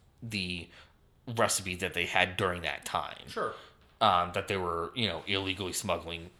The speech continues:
Speaker 1: into the U S.
Speaker 2: Mm-hmm, right.
Speaker 1: Um, so, like, those two, like, they found, like, that's what works for 'em.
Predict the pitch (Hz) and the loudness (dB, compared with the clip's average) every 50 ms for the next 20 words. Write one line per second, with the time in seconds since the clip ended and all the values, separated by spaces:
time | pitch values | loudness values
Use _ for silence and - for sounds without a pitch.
0 | - - 107 92 92 82 - 101 82 80 78 82 78 71 - - - - - - | -2 0 0 0 0 -4 -6 -6 -6 -6 -8 -8 -8 -6 -6 -6 -4 -2 -2 0
1 | - - - - - - - 156 131 120 120 117 113 107 104 104 90 82 78 67 | -2 -2 -4 -10 -16 -20 -16 -12 -10 -10 -8 -8 -8 -8 -6 -6 -4 -4 -4 -6
2 | 64 65 76 80 - - - _ _ - - - 165 143 123 117 110 107 107 - | -6 -8 -10 -12 -14 -20 -20 _ _ -8 6 10 10 12 12 10 8 4 2 2
3 | - 110 113 123 120 - - 139 123 120 104 110 104 - - 107 107 101 - - | 4 4 4 4 4 2 4 4 4 4 4 4 2 2 2 0 0 2 2 4
4 | 110 104 101 104 104 95 87 85 82 - - - _ _ _ _ _ _ _ _ | 6 6 6 6 4 2 -2 -2 -2 -6 -12 -20 _ _ _ _ _ _ _ _
5 | _ - - - - - 120 107 110 123 135 139 - - 190 190 196 202 220 | _ 2 2 2 4 4 2 4 6 6 6 6 4 4 6 8 6 6 4